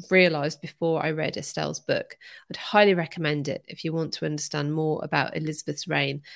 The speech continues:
and especially actually the, the, the part of, well, was she gonna marry or was she not gonna marry? Um, it was very, it was fascinating. Joanne spoke about, like I said, the House of, of Dudley, her book.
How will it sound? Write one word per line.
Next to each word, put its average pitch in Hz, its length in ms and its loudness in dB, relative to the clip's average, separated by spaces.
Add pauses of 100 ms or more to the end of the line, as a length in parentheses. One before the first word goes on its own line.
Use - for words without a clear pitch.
(280)
and 147 440 2 (160)
especially - 460 0
actually - 480 -4 (340)
the, 151 160 -2 (120)
the, 165 220 -2 (220)
the 165 80 0
part - 460 0
of, 147 160 -4 (180)
well, 156 160 -6
was 165 260 2
she 180 140 0
gonna 160 160 0
marry 147 320 2
or 143 60 2
was 147 180 0
she 147 160 -4
not 151 180 -2
gonna 143 200 -4
marry? - 420 -6 (720)
Um, 165 320 2 (1120)
it 135 120 0
was 156 80 -4
very, 160 300 8
it 170 100 4
was 160 120 -2
fascinating. 156 580 -4 (180)
Joanne 240 360 10
spoke 165 440 2
about, - 400 -4
like 160 100 -8
I - 40 -16
said, 151 180 -6
the 160 60 -10
House 156 360 -2
of, 143 160 -8 (100)
of 156 200 -6 (160)
Dudley, 185 500 2 (100)
her 170 220 2
book. 147 340 -6